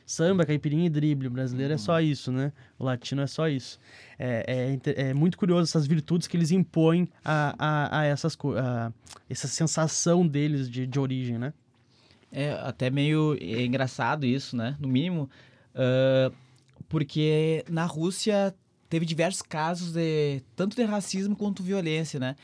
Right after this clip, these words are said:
Speaker 3: Teve, se não me engano, foi a Eurocopa, foi um campeonato interclubes, né, europeus, que alguns hooligans russos brigaram com, que, brigaram com os ru-, uns hooligans ingleses. Se não me engano, foram dez hooligans,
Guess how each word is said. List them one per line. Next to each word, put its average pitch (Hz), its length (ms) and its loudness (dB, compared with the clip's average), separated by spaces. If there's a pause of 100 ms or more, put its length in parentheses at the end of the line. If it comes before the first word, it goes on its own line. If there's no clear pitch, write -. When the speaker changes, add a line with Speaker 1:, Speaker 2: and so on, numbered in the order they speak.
(380)
Speaker 3:
Teve, 151 160 2
se - 100 -6
não 165 60 0
me 165 40 0
engano, 156 140 0
foi 170 140 2
a - 20 4
Eurocopa, 160 760 2
foi 147 120 -6
um 143 40 -4
campeonato 151 880 -2
interclubes, 151 680 -2
né, 147 320 0
europeus, 135 560 -2
que 165 680 0
alguns 160 260 0
hooligans 170 420 0
russos 220 560 -2 (440)
brigaram 147 420 2
com, 180 480 -4
que, 165 160 -2 (100)
brigaram 151 360 0
com 180 120 -2
os 185 120 0
ru-, 156 500 0
uns 156 80 0
hooligans 165 400 0
ingleses. 147 480 2 (140)
Se - 100 -6
não 160 80 2
me 185 100 2
engano, 180 280 2
foram 185 680 0 (300)
dez 156 360 4
hooligans, 170 920 0